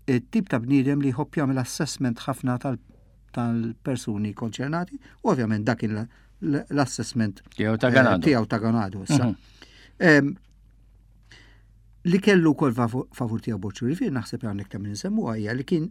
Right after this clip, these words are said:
Speaker 1: jifhem aħjar il-psikoloġija tal-, tal-supporters tal-Partit Nazzjonalista. U kien veteran fil-, fil-politika, niftakru, eh, fil-nineteen thirty-nine kien ħaseb fl-ewwel elezzjoni tiegħu meta tara l-Kunsill tal-Gvern.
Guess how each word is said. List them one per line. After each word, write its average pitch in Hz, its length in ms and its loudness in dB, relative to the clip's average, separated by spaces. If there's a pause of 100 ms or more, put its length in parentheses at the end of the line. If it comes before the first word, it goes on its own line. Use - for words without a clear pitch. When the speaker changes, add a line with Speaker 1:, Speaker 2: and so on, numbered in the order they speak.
(120)
Speaker 1:
jifhem 214 360 0
aħjar 113 500 -4 (140)
il-psikoloġija 110 1000 -2 (1200)
tal-, 156 560 0 (880)
tal-supporters 123 1400 -2 (340)
tal-Partit 131 380 -4
Nazzjonalista. 117 640 -6 (920)
U 254 100 6
kien 127 160 4
veteran 131 580 4 (160)
fil-, 107 500 0
fil-politika, 156 720 0 (540)
niftakru, 127 580 0 (160)
eh, 127 160 -8 (640)
fil-nineteen 131 420 2
thirty-nine 113 460 2
kien 98 160 -4
ħaseb 110 260 -4
fl-ewwel 110 280 -2
elezzjoni 107 340 -6
tiegħu 107 180 -6
meta 107 180 -8
tara 104 220 -8
l-Kunsill 110 380 -8
tal-Gvern. 117 400 -4